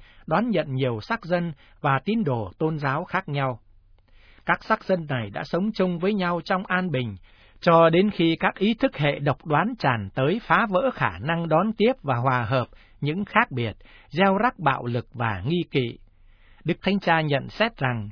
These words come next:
trong bối cảnh đó, kiến múc sức mạnh từ quá khứ có nghĩa là phục hồi căn cội và luôn duy trì sinh động những gì là chân thực và đặc sắc nhất nơi quý vị, đã giúp quý vị tăng trưởng và không bị ngã gục như một quốc gia.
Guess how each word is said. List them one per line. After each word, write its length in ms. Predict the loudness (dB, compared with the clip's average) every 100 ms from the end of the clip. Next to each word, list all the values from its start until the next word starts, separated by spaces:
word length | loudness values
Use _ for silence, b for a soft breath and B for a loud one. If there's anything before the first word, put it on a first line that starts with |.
| -4
trong 220 | -2 0
bối 200 | 0 0
cảnh 280 | -2 -4 -2
đó, 300 | 0 0 0 -6 b b
kiến 180 | 4 6
múc 160 | 4 2
sức 180 | -6 -4
mạnh 260 | -2 -4 -4
từ 240 | -2 -2 -2
quá 200 | 0 -2
khứ 340 | 0 0 0 -2 B B B
có 120 | 0
nghĩa 200 | 2 2
là 160 | 0 0
phục 240 | -2 -4
hồi 340 | -2 -2 -2 -2
căn 240 | -2 -2
cội 300 | 0 0 -2 -12 b b
và 140 | 2
luôn 260 | 4 2 2
duy 220 | 2 0
trì 280 | 0 -2 -2
sinh 280 | -2 -2 0
động 240 | -2 -2
những 180 | -4 -2
gì 200 | -2 -2
là 180 | -2 -4
chân 300 | -2 -2 0
thực 200 | -4 -6 -6
và 120 | -2
đặc 180 | -2 -2
sắc 260 | -2 -4 -2
nhất 280 | -2 -2
nơi 260 | 0 0 0 0
quý 160 | -2 0
vị, 280 | -2 -4 -12 B B B
đã 140 | 0
giúp 180 | 0 -2 -2
quý 140 | -2
vị 140 | 0 -2 -2
tăng 200 | -2 0
trưởng 380 | -2 -2 -4 -8 -4
và 140 | -2
không 240 | -2 -2
bị 220 | 0 -2 -4
ngã 280 | -4 -4 -4
gục 160 | -4 -6 b b b
như 220 | 2 4 4
một 320 | -2 -6 -4
quốc 180 | -4 0
gia. 340 | 0 0